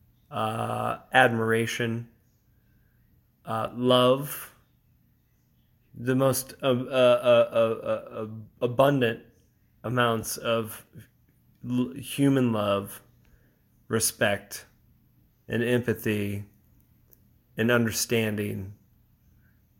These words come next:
that I would be expected of anyone else.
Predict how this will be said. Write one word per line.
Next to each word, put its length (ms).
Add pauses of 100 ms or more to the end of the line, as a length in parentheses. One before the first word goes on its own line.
(400)
that 100
I 80
would 180
be 120
expected 800 (580)
of 160
anyone 360
else. 500